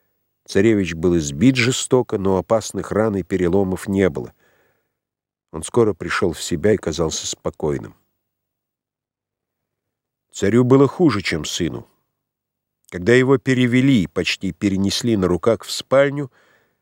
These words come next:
с ним сделались такие судороги, что Блюментрост опасался паралича. Но к утру полегчало —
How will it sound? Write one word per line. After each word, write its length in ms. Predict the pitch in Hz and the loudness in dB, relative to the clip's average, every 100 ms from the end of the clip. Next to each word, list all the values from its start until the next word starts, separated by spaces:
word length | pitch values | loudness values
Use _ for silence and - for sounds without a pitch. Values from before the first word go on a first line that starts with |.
| _ | _
с 140 | - 113 | -8 0
ним 200 | 120 104 | 0 0
сделались 640 | 85 107 120 110 107 - | 2 4 4 2 -2 -4
такие 400 | 110 - 117 110 | -6 -2 -2 -2
судороги, 540 | - 123 117 117 107 | 0 2 2 2 -4
что 320 | 95 - 110 | -8 -2 -2
Блюментрост 960 | 82 87 110 107 101 - 120 107 - _ _ | -2 0 0 0 -2 -2 -2 -2 -8 _ _
опасался 640 | 104 98 - 104 90 - | -8 -6 -2 -2 -2 -6
паралича. 720 | - 95 87 90 85 - - - _ _ _ _ _ _ _ _ _ _ _ _ _ _ _ _ - | -8 -6 -4 -4 -6 -8 -8 -14 _ _ _ _ _ _ _ _ _ _ _ _ _ _ _ _ -10
Но 120 | 87 | -6
к 80 | 92 | -6
утру 260 | 107 101 | -4 -6
полегчало — 800 | - 87 82 - - 131 120 104 | -4 -4 -4 -2 2 4 2 -2